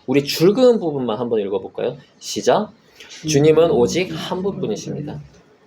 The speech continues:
그래서 오늘 우리가 본문의 말씀 중에서, 어, 먼저, 어, 언급할 부분은 "주님은 오직 한 분뿐이라는 것입니다."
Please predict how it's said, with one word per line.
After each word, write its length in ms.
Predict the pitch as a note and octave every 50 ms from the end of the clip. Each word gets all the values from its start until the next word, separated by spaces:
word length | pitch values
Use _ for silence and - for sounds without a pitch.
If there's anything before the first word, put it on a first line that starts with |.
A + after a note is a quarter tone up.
| _ _ - - -
그래서 220 | C#3+ D#3 D#3 E3+
오늘 300 | C#3 B2+ C#3+ E3 E3+ E3+
우리가 420 | D3+ B2 B2+ C3+ B2+ B2+ B2+ - -
본문의 360 | C3 A2+ B2 B2+ C3 B2+ A#2
말씀 340 | G#2+ G#2 G2+ - - A#2 G2+
중에서, 520 | G#2 G2 F#2+ F#2 - F#3 E3 A#2 F#2+ F2 - - - - - - - -
어, 180 | - A2+ A2 G2+
먼저, 600 | G2+ G#2 A#2 D#3 E3+ E3+ A#3+ G#3 C3+ G2+ - - _ _
어, 100 | - A2
언급할 560 | G#2 G2 - A#3+ - D#3 D#3+ - - D#3 C#3+
부분은 480 | D3 A#2+ G#2 G2+ A2 C3+ D3+ B2+ G#2+ -
"주님은 680 | - - - D#3+ F3 G3+ G#3 G#3 A#3 C4+ D4 C#4 C#4 - - _ _ _
오직 460 | - G#3+ G#3+ A3 - G#3 G#3+ G#3+ - - _ _ _
한 300 | - - - A3+ A#3 A#3+
분뿐이라는 1080 | A#3+ G#3+ G3 G3 - - F3+ E3+ E3+ E3 E3 E3+ E3 A#2+ A2 A2+ B2 D3 G3 - - -
것입니다." 540 | A2+ G#2+ - A2+ G3+ G2+ - - G#2+ G#2